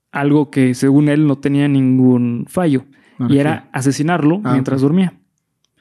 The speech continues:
Speaker 1: Esto a Zeus, digamos que la verdad no le gustó nada, güey. Así que lo castigó convirtiéndolo en hombre lobo cada cierto tiempo, güey.
Speaker 2: Ok. A la verga,
Speaker 1: Sí.
Speaker 2: esto está muy perro, ¿eh?
Speaker 1: Sí, sí, sí.
Speaker 2: <laughs> No conocía ese,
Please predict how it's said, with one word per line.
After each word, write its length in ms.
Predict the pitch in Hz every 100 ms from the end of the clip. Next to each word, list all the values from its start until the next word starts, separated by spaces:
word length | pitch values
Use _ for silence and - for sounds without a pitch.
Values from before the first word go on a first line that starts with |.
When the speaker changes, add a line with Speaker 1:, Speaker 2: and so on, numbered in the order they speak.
| _ _ _ _ -
Speaker 1:
Esto 240 | 160 220
a 20 |
Zeus, 300 | 190 208 226
digamos 360 | 190 156 170 180
que 140 | -
la 120 | 135 135
verdad 180 | 139 147
no 80 |
le 100 | 156
gustó 180 | 156 123
nada, 200 | 156 175
güey. 220 | 202 269 - _ _ _ _ _ -
Así 220 | 127 143
que 120 | 165
lo 100 | 165
castigó 400 | 170 156 147 151
convirtiéndolo 720 | 160 151 135 156 151 147 160 -
en 140 | 135
hombre 200 | 139 160
lobo 380 | 185 160 165 -
cada 300 | 139 139 139
cierto 360 | 139 131 -
tiempo, 240 | - 175 143
güey. 140 | 139 _ _ _ _ _ _ _
Speaker 2:
Ok. 340 | 123 123 - 139 147 139 - _ _ _ _ _ _ _ _ -
A 140 | 117
la 260 | 143 156 120
verga, 400 | 117 139 151 143
Speaker 1:
Sí. 100 | 139
Speaker 2:
esto 100 | 139
está 240 | 151 165
muy 300 | 156 160 165
perro, 460 | 170 160 170 160 147
¿eh? 60 | 190 - - -
Speaker 1:
Sí, 140 | 160
sí, 120 | 156
sí. 140 | 151 165
Speaker 2:
<laughs> 40 |
No 120 | 165 175
conocía 340 | 202 180 175
ese, 420 | 185 208 208 185